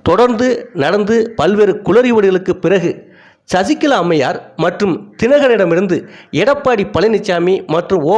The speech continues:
பன்னீர்செல்வம் கட்சியின் அதிகாரம் கைமாறியது. சசிகலா அம்மையார், தினகரன் அஇஅதிமுகவிலிருந்து நீக்கப்பட்டதாகவும்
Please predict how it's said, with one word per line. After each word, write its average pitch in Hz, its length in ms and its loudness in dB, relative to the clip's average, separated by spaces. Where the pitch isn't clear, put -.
பன்னீர்செல்வம் 180 680 -2
கட்சியின் 196 440 -2
அதிகாரம் 170 480 -2
கைமாறியது. 160 600 -4
சசிகலா 175 480 -4
அம்மையார், 143 380 0
தினகரன் 165 500 0
அஇஅதிமுகவிலிருந்து 180 1160 0
நீக்கப்பட்டதாகவும் 175 960 -2